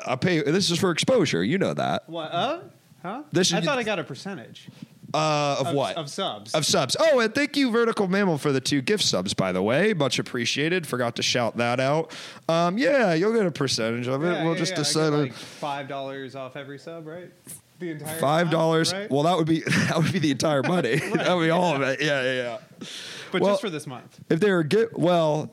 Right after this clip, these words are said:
Speaker 1: no, well, they cost five dollars, but I only get two fifty of it.
Speaker 2: Oh, right.
Speaker 1: Yeah, yeah, yeah.
Speaker 2: Then we need more subs.
Speaker 1: We need more
Speaker 2: <laughs>
Speaker 1: subs, exactly.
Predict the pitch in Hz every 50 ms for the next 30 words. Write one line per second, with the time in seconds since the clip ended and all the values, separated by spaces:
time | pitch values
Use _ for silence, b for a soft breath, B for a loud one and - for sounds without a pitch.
0 | - - 143 147 160 147 135 123 127 139 139 143 143 139 - - 220 247 262 -
1 | - - 135 117 110 110 92 107 98 82 85 85 80 90 - - 127 123 143 196
2 | 233 202 160 139 139 143 180 147 135 - - - 151 - - 160 156 151 - -
3 | - 90 98 90 - 170 196 175 - 196 180 156 143 147 143 135 160 170 151 139
4 | 139 143 143 135 123 123 127 127 110 104 98 185 185 208 214 208 214 196 160 151
5 | 139 - - 262 262 143 - 135 131 - 160 165 180 180 180 185 175 151 151 139
6 | 131 - 170 139 113 104 110 117 101 - 131 127 120 113 - 101 95 95 104